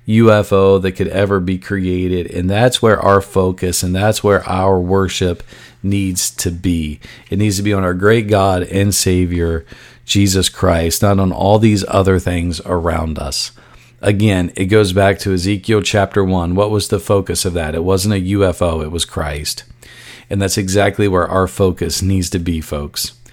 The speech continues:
So let's not get caught up in all this hype and everything that's going on and go,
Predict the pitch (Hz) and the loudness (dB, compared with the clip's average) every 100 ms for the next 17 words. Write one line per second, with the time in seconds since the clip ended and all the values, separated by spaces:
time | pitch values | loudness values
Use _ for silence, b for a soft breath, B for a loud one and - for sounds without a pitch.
0 | B B B - 113 135 156 147 147 - | B B B 4 6 6 6 4 2 2
1 | 127 139 135 131 127 104 107 120 120 107 | 6 8 10 8 6 4 4 4 4 4
2 | 110 113 101 104 107 110 113 113 98 110 | 4 4 2 2 2 2 2 2 0 0
3 | 107 107 101 101 101 98 90 90 92 98 | 0 2 2 0 0 0 0 0 2 4
4 | 101 101 | 4 0